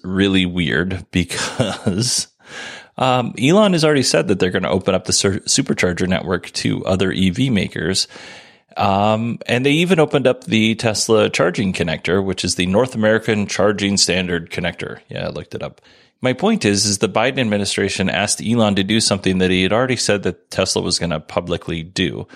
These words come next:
And by the way, with this North American Charging Standard connector that they have, it's probably gonna benefit Tesla if people actually, or if manufacturers actually adopt this, more than it's gonna de-, <laughs> benefit the manufacturers, but that's neither here nor there.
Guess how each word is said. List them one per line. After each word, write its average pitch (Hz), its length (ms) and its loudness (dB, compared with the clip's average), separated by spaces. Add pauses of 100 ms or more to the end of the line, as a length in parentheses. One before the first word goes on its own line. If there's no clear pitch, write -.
(360)
And 110 160 0
by 165 120 2
the 160 100 0
way, 113 200 2
with 95 200 -2
this - 280 0
North 113 240 2
American 104 480 2
Charging 90 420 -2
Standard 101 640 0
connector 117 640 -2
that 117 160 2
they 120 140 2
have, 120 360 0
it's - 180 -4
probably 175 320 2
gonna 117 220 2
benefit 101 460 0
Tesla 110 520 2
if - 220 -4
people 92 320 0
actually, 90 420 -2
or 85 140 0
if - 160 -6
manufacturers 90 680 -2
actually 87 280 0
adopt 85 300 -2
this, 131 260 0
more 107 160 4
than 95 140 2
it's 90 300 0
gonna 92 180 -2
de-, 87 240 -4
<laughs> - 180 -8
benefit 101 460 -2
the - 100 -4
manufacturers, 95 840 -2
but 98 160 -4
that's 110 280 -2
neither 98 220 2
here 87 100 -2
nor 80 160 -4
there. - 260 -6